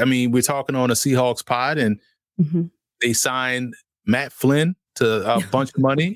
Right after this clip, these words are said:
Speaker 1: and it was like,
Speaker 2: Yeah.
Speaker 1: "You know what? This third round pick is way better than him. We gotta play him." And so if the guy, if Patrick Mahomes wasn't gonna beat out Alex Smith because Alex was, you know, the veteran in offense,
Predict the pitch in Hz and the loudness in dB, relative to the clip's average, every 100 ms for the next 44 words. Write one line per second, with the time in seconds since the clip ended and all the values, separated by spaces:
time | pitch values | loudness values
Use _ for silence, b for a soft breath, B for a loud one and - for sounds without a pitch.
0 | 185 131 127 120 120 120 175 269 120 139 | -4 -4 -2 0 0 -2 -4 -2 0 2
1 | 160 185 208 b b - 143 - 180 175 | 2 0 -2 b b -2 -2 0 0 2
2 | 165 165 156 165 160 123 143 165 156 175 | 2 0 -2 -2 -2 0 2 2 2 0
3 | 156 131 113 92 90 _ _ - 127 147 | 0 0 0 -2 -6 _ _ -2 0 0
4 | 147 165 180 107 - b b _ _ 131 | -2 -2 -2 -4 -8 b b _ _ -6
5 | 135 - 151 143 135 - _ _ - 143 | -4 -2 0 0 -2 -6 _ _ -6 -6
6 | - 143 120 131 - 143 - _ 185 196 | -2 -2 -2 -6 -4 -4 -4 _ -8 -8
7 | 180 170 139 151 147 127 - - _ _ | -10 -6 -2 -2 -2 -4 -6 -10 _ _
8 | _ - 127 147 151 131 135 127 110 - | _ -2 0 2 0 0 0 0 -2 -12
9 | - _ 127 143 135 120 113 107 _ _ | -20 _ 0 2 2 0 -2 -6 _ _
10 | _ _ _ _ - 117 110 98 - 95 | _ _ _ _ -8 -6 -8 -8 -6 -6
11 | - _ _ _ _ - 107 123 107 113 | -10 _ _ _ _ -10 -4 -4 -2 -2
12 | 110 113 104 - - 113 95 87 - 113 | -2 -4 -6 -8 -4 0 0 -4 -4 -2
13 | 107 151 143 139 123 113 131 131 131 120 | 0 0 -2 -6 -2 0 2 0 -2 -4
14 | - | -8